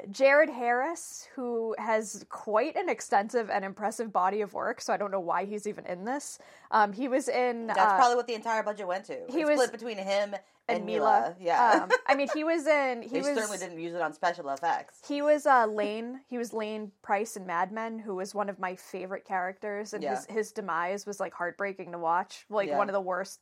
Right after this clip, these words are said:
Speaker 1: moments of that show is so devastating. Um, he was also in The Curious Case of Benjamin Button. Great character in that. He's
Speaker 2: Mm-hmm.
Speaker 1: been,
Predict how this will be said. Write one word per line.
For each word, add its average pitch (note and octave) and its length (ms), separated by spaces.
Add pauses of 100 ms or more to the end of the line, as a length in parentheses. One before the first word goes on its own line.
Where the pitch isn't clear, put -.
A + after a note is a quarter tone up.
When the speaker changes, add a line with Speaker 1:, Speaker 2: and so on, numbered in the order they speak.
Speaker 1:
moments F#3+ 400
of F#3+ 120
that F3+ 180
show F3+ 240
is G3 100
so G3 260
devastating. G#3 680 (420)
Um, G#3 240
he A#3+ 80
was A#3 80
also A3 240
in G#3 180
The G3 60
Curious G3+ 400
Case - 240
of A3 80
Benjamin G3 340
Button. B3 480 (160)
Great G3 240
character F#3+ 460
in E3 80
that. G3 260
He's C4+ 160
Speaker 2:
Mm-hmm. A#4+ 140
Speaker 1:
been, - 100